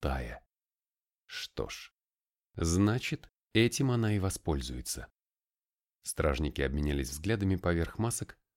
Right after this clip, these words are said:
потом кивнули. Её проводили в форт, петляя мимо химических распылителей и следящих устройств.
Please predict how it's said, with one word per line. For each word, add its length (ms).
потом 300
кивнули. 540
Её 220
проводили 480
в 60
форт, 420
петляя 400
мимо 240
химических 600
распылителей 600
и 140
следящих 600
устройств. 580